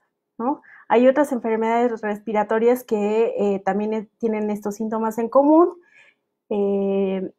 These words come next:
algunos tipos de resfriados, ¿no? Con influenza comparte algunos de los síntomas, con otras, eh, virus respiratorios otros. Entonces, no creo que sea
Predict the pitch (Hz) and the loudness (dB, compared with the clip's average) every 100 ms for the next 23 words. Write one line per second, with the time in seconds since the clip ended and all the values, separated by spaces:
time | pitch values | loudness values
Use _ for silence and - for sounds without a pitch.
0 | _ 214 214 220 226 226 202 202 196 196 | _ -4 -2 0 0 -2 -6 -2 0 0
1 | 202 302 311 294 269 285 285 233 233 226 | 2 4 6 6 4 2 4 2 4 4
2 | 226 247 226 208 202 202 214 214 214 208 | 4 4 2 0 0 0 0 0 0 -2
3 | 202 190 190 - 294 294 262 247 240 240 | -2 -4 -6 -2 0 2 2 2 2 2
4 | 240 254 254 - 208 208 208 202 208 - | 2 0 -2 -4 -2 -2 0 -2 -4 -14
5 | - 202 196 185 202 202 202 196 - 185 | -6 -2 0 0 -2 -2 -2 -6 -6 -4
6 | 180 185 185 185 269 269 269 233 254 254 | -2 0 0 0 4 4 6 4 4 0
7 | _ _ - - _ - 233 233 247 262 | _ _ -20 -20 _ -4 -2 4 4 6
8 | 269 277 262 - _ _ _ _ _ _ | 6 6 6 -4 _ _ _ _ _ _
9 | _ - 262 269 277 302 311 294 277 262 | _ -4 0 2 4 2 2 2 6 8
10 | 262 294 294 240 220 - 240 233 233 240 | 8 6 2 0 -2 0 2 4 4 2